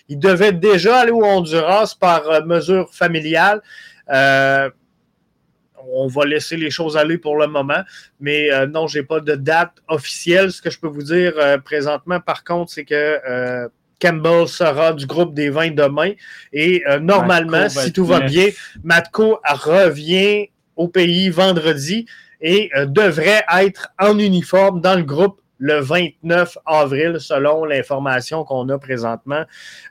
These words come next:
Speaker 1: euh, ici à, euh, B B N Media.
Speaker 2: Puis, euh, j'en reviens à Kyoto là, et Honduras, puis tu sais,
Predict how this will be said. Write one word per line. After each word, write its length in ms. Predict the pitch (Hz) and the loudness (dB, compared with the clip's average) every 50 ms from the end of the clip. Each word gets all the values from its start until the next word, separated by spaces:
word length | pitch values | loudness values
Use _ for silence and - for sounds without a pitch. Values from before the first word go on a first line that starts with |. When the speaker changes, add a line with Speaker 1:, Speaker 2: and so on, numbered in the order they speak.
| - 123 | -6 -4
Speaker 1:
euh, 280 | 127 131 131 131 131 123 - | 0 0 0 0 0 -2 -6
ici 440 | 143 131 - - - 175 180 175 - | -10 -14 -12 -10 -8 -8 -8 -4 -2
à, 360 | 147 143 151 156 - 131 127 | 0 0 0 0 0 -2 -6
euh, 40 | 127 | -6
B 140 | 123 123 135 | -4 -4 -4
B 140 | 131 131 135 | -2 0 0
N 440 | 135 135 143 156 165 170 170 165 - 147 | 2 2 2 0 0 -2 -6 -10 -12 -10
Media. 520 | 143 139 135 127 117 117 120 120 101 - _ _ _ _ _ _ _ _ _ _ _ | -8 -8 -8 -8 -8 -10 -12 -12 -12 -14 _ _ _ _ _ _ _ _ _ _ _
Speaker 2:
Puis, 600 | - 147 147 143 143 143 139 135 135 127 117 120 - | -12 -6 -4 -4 -2 -2 -4 -4 -6 -6 -6 -8 -10
euh, 480 | - _ _ _ - - - - 131 | -12 _ _ _ -20 -14 -10 -8 -8
j'en 200 | 131 131 139 123 | -4 -4 -4 -4
reviens 260 | 131 139 156 160 165 | -4 -4 -2 0 0
à 100 | 156 139 | 0 0
Kyoto 460 | 131 - - 143 135 127 - 160 165 165 | -2 -6 -8 -8 -8 -8 -6 -6 -4 -2
là, 240 | 165 156 151 139 | -2 -2 -2 -2
et 100 | 135 131 | 0 0
Honduras, 640 | 127 127 139 139 135 143 135 135 147 156 156 156 151 - | 0 0 0 -2 -6 -4 -2 0 2 2 2 0 -2 -6
puis 80 | - - | -14 -14
tu 60 | - - 160 | -8 -6 -4
sais, 220 | 156 147 131 - | -2 -2 -4 -6